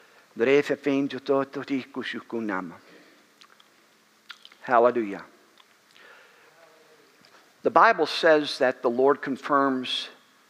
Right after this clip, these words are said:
the word that is preached. And very often, the way he confirms is through the minister based on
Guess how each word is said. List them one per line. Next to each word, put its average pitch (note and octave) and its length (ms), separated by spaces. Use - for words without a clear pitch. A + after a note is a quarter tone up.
the B2 100
word B2 560
that A2 160
is A2 260
preached. - 680
And C#3+ 160
very D#3 240
often, C#3+ 640
the B2+ 80
way C#3+ 200
he C3 40
confirms C#3+ 600
is - 180
through D3 160
the B2+ 100
minister C#3+ 640
based E3 460
on D3 320